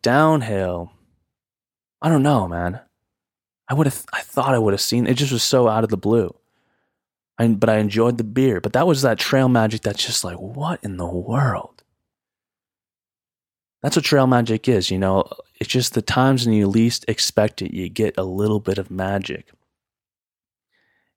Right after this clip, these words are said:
And it's not even a cliche. It happens on the trail. You have those moments like I just spoke about, and, like,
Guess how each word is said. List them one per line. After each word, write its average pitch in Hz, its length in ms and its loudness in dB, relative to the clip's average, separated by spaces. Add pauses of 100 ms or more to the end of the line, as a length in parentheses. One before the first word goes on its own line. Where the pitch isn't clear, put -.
And 123 100 -4
it's 123 180 -2
not 151 200 0
even 143 260 0
a 117 80 -2
cliche. 120 680 0
It 101 80 -2
happens 123 520 0 (360)
on 127 100 4
the 127 60 2
trail. 147 260 2
You 131 100 4
have 123 220 0
those 113 160 0
moments 120 360 2
like 107 260 0
I 117 100 -2
just - 300 -4
spoke - 300 -2
about, 101 260 0
and, 101 220 -4
like, - 280 -10